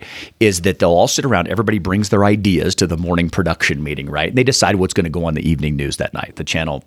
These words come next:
whatever news. And the point is to be sure it will be viewed.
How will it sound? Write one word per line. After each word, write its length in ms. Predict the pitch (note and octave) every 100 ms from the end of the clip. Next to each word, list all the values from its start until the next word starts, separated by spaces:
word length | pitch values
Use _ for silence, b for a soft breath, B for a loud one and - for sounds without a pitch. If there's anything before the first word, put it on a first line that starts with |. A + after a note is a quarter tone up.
| _
whatever 340 | E2+ D2+ C#2+
news. 220 | C2 - - B B B B B _
And 360 | A#2+ A#2+ A2 F#2+ _ _ _ _ _ _ _ _ _ - - _ _ _ _ _ _ -
the 100 | -
point 380 | - - F3+ F3
is 120 | A#2+
to 80 | G#2+
be 140 | G2+
sure 480 | F#2 - A#2 G2+ G2+ -
it 140 | G2
will 140 | E2+
be 160 | D#2 D#2+
viewed. 640 | D2 E2 A#2 G#2+ - -